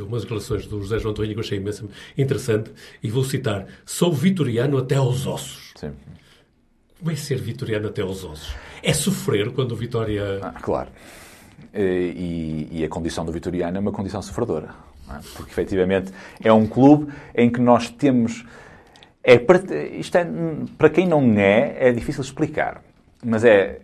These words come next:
Speaker 2: imaginar isto: é pertencer a um grupo que sabe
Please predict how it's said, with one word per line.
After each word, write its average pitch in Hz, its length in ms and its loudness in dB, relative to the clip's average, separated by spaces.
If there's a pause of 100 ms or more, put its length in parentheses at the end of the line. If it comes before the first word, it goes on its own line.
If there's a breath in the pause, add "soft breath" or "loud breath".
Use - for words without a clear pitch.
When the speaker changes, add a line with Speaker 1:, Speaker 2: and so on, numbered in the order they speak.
Speaker 2:
imaginar 127 400 2
isto: 95 200 -4
é 92 40 -2
pertencer 131 760 4
a 117 40 6
um 95 240 0
grupo 113 520 -2 (720 soft breath)
que - 100 -10
sabe 107 800 6